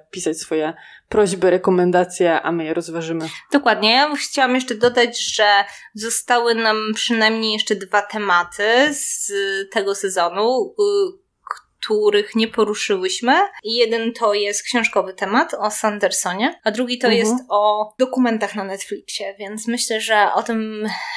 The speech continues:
Speaker 2: e, będziemy mówić w przyszłym sezonie na pewno. Natomiast dostałam jedną polecajkę,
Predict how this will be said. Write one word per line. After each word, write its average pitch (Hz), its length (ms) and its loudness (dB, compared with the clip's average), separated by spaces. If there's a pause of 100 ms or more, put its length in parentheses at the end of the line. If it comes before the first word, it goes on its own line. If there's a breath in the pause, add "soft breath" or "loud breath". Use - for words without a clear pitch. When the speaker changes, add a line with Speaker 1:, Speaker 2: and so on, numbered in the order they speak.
Speaker 2:
e, 196 240 0
będziemy 208 440 2
mówić 190 400 0
w - 100 -10
przyszłym 240 400 0
sezonie 196 520 -2
na 208 120 0
pewno. 202 540 0
Natomiast 247 800 -2
dostałam 233 500 2
jedną 202 260 -8
polecajkę, 233 840 0